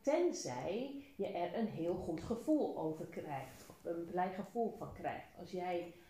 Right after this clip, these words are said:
ehm, een bepaalde datum in je hoofd hebt en jij zit vol vertrouwen dat dat gaat lukken,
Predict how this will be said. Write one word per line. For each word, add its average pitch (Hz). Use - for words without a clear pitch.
ehm, -
een 170
bepaalde 160
datum 190
in 175
je 175
hoofd 175
hebt -
en 175
jij 175
zit 180
vol -
vertrouwen 190
dat 175
dat 156
gaat 139
lukken, 240